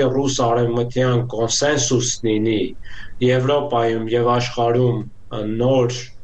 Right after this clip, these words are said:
աշխարհակարգի կամ Եվրոպայի անվտանգության և համագործակցության սկզբունքների շուրջ, Մինսկի խումբը կարող է լինել այն ձևաչափը,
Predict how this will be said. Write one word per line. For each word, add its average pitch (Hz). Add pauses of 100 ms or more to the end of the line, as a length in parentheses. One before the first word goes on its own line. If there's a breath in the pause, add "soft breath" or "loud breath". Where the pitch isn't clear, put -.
(160)
աշխարհակարգի 110
կամ 110
Եվրոպայի 120
անվտանգության 107
և 104
համագործակցության 104 (380 loud breath)
սկզբունքների 107 (120)
շուրջ, 180 (400 loud breath)
Մինսկի 143
խումբը 143
կարող 139
է 131
լինել 127 (540 soft breath)
այն 151
ձևաչափը, 117